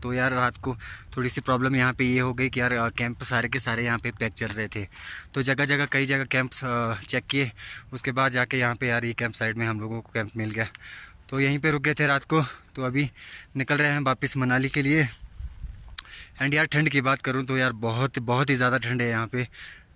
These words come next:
stay करना और survive करना थोड़ा मुश्किल है,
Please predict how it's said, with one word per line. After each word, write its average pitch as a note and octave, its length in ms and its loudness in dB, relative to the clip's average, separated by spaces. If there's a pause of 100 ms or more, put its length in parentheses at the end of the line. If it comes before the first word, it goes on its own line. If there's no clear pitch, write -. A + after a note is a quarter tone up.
(160)
stay D3 260 2
करना D3+ 460 4 (120)
और A#2+ 100 0
survive B2+ 360 2
करना C3 240 0
थोड़ा A#2+ 240 -2
मुश्किल A2+ 360 -2
है, A2+ 160 -2